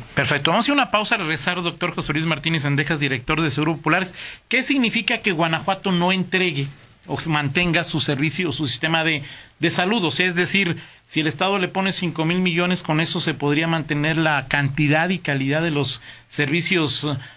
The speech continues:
médicos? O sea, es decir, ¿cuáles son las instrucciones que, o, o las recomendaciones o las ideas que han recibido del secretario y del gobernador y todos los involucrados en este proceso? Por favor, después de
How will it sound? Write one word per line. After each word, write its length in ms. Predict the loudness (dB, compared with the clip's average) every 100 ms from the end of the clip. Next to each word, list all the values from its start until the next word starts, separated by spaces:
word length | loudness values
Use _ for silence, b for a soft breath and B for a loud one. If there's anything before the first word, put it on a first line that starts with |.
| B
médicos? 760 | 0 2 2 2 0 0 0 0
O 40 |
sea, 180 | 0 0
es 80 | 0
decir, 300 | 0 -2 0
¿cuáles 240 | 0 0
son 140 | 0 0
las 160 | 0
instrucciones 640 | -2 -2 -2 0 0 0 -2
que, 440 | 0 2 2 0
o, 100 | 0
o 200 | 0 2
las 180 | 2 2
recomendaciones 920 | -2 0 0 0 0 0 2 2 0 0
o 140 | 0 -2 B B B
las 240 | -2 0 2
ideas 300 | 2 2 2
que 80 | 0
han 100 | 0
recibido 400 | 0 2 2 2
del 160 | 2
secretario 640 | 0 0 2 2 2 0 -2
y 140 | -2
del 260 | -2 -2 -4 B B B
gobernador 540 | -2 0 2 2 2
y 120 | 0 -2
todos 180 | -2
los 140 | -2 -2
involucrados 460 | -4 -6 -6 -6
en 80 | -6
este 200 | -6 -6
proceso? 380 | -4 -2 -2 -2
Por 140 | -2
favor, 260 | -2 0 -2
después 320 | -2 -4 -2 -2
de 260 | -2 -4